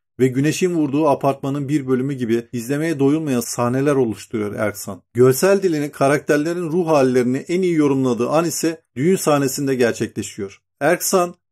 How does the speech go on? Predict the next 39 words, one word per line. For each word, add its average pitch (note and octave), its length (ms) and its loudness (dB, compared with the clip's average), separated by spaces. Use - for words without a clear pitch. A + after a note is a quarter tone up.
Başar A#2+ 280 2
ile D3 240 2
Meral'in C3+ 480 0
düğününde B2 480 0
bize D3+ 220 -2
sadece D#3+ 460 0
ikisini E3 340 -6
gösterip C3 460 0
dans E3 260 0
eden C#3 240 0
misafirleri C#3 640 -2
gölge C#3 320 4
şeklinde B2 440 -2
aynı D3+ 340 0
plana C3 300 -2
sığdırıyor. A2 600 -4
İnsanlar F#3 560 0
kendi F3 340 -2
dünyalarında B2 580 2
eğlenirken D3+ 720 0
gelin E3 320 4
ve C#3 120 4
damadın C3+ 580 2
ne D3 100 -2
kadar F#3+ 280 2
farklı D3 360 -2
bir C3+ 140 -6
dünyanın C3 360 -2
içinde B2+ 340 -6
olduklarını B2 580 -2
anlatmanın B2 560 -2
tek E3+ 300 -2
ve D#3+ 60 4
en E3 280 0
iyi F3 140 2
yolu D3+ 300 4
bu D3 140 2
olabilirdi A2 460 2
gerçekten. G2+ 560 -8